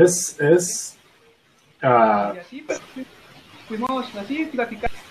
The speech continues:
Speaker 2: y pues sí. Y
Speaker 1: Es
Speaker 2: sí.
Speaker 1: coraje, es coraje que tienen por... por, tú, te dan coraje a ti, o enojo,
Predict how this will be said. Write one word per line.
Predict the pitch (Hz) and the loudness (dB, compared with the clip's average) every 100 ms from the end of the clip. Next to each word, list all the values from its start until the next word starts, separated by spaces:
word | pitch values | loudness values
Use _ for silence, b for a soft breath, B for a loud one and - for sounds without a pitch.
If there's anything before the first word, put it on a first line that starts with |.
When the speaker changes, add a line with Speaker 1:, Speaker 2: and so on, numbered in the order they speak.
| - - _ - - | -20 -20 _ -20 -20
Speaker 2:
y | |
pues | 180 170 156 | -18 -16 -16
sí. | 160 156 - - - - - - - - - - 233 226 - - - - - - - | -18 -20 -20 -20 -20 -20 -20 -20 -20 -20 -20 -20 -20 -20 -20 -20 -20 -20 -20 -20 -16
Y | 180 175 | -16 -2
Speaker 1:
Es | 156 - | 2 2
Speaker 2:
sí. | |
Speaker 1:
coraje, | - 254 196 - - 147 - _ _ _ _ _ _ - | 8 8 10 8 8 4 2 _ _ _ _ _ _ -2
es | 196 | -2
coraje | - 339 240 220 240 | 6 8 8 8 8
que | 185 | 6
tienen | - 156 147 147 | 8 6 6 6
por... | 143 160 156 | 8 8 8
por, | 156 147 147 - _ _ - | 6 4 2 -6 _ _ -2
tú, | 202 226 - | -2 -2 -2
te | 165 | 2
dan | 165 190 220 | 4 4 4
coraje | 202 202 180 180 | 4 6 6 2
a | 147 | 0
ti, | 247 208 165 196 - - | 0 0 0 -2 -12 -10
o | 143 147 | -6 -4
enojo, | 151 170 226 147 139 | 0 2 2 2 -2